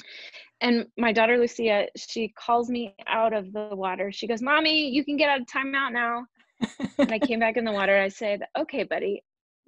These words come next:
Speaker 1: what can we do about our anger next time? You and I both have
Speaker 2: Yeah.
Speaker 1: different issues with anger." And she goes, "Well, Mom,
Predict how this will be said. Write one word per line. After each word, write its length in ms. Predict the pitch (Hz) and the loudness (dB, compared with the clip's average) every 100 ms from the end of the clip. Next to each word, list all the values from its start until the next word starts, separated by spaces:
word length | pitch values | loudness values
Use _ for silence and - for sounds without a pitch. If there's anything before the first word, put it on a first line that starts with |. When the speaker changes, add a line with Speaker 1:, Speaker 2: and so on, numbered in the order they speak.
| 233 - | -10 -2
Speaker 1:
what 180 | 330 - | -2 -2
can 140 | 370 381 | -6 -4
we 120 | 349 | -4
do 140 | 285 | -8
about 140 | 285 185 | -8 -4
our 120 | - | -4
anger 360 | 190 190 180 | -4 -6 -8
next 320 | 175 - - - | -8 -10 -16 -18
time? 300 | - 85 - | -16 -14 -12
You 260 | 190 269 | -4 -2
and 120 | 285 254 | 0 0
I 100 | 214 | 0
both 260 | 226 226 | 0 -2
have 360 | - 208 175 190 | -4 -4 -4 -4
Speaker 2:
Yeah. 60 | 196 | -8
Speaker 1:
different 380 | 226 214 - - | -8 -6 -6 -4
issues 380 | 202 - 185 175 | -6 -4 -4 -4
with 120 | 180 | -6
anger." 380 | - 185 175 - 143 | -6 -6 -8 -12 -12
And 120 | 196 | -10
she 120 | 208 | -8
goes, 220 | 208 208 | -8 -2
"Well, 200 | 302 339 | 4 4
Mom, 240 | 370 370 | 4 -2